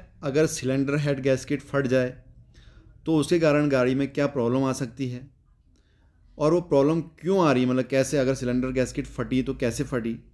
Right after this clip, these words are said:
कैसे ख़राब हुई और उसे कैसे रिपेयर किया जाता है, उसके बारे में आज डिस्कशन करेंगे। तो वीडियो को अंत तक ज़रूर देखें, जिससे आपको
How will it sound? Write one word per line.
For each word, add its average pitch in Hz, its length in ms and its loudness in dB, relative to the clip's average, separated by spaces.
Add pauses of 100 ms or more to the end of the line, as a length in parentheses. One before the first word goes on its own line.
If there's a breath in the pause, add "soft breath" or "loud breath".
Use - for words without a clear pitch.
(520)
कैसे 131 240 2
ख़राब 127 280 2
हुई 120 200 -4 (1300)
और 156 360 4 (2750)
उसे 185 220 0
कैसे 151 440 2
रिपेयर 160 320 2
किया 135 160 -2
जाता 123 240 -2
है, 131 100 -4
उसके 151 280 -4
बारे 127 200 2
में 120 120 -2
आज 120 140 -2
डिस्कशन 120 380 -4
करेंगे। 131 320 0
तो 120 1040 -8 (220)
वीडियो 117 360 2
को 127 100 -4
अंत 117 220 -2
तक 127 80 0
ज़रूर 117 300 0
देखें, 135 320 -4 (1400 soft breath)
जिससे 113 340 -4
आपको 127 480 0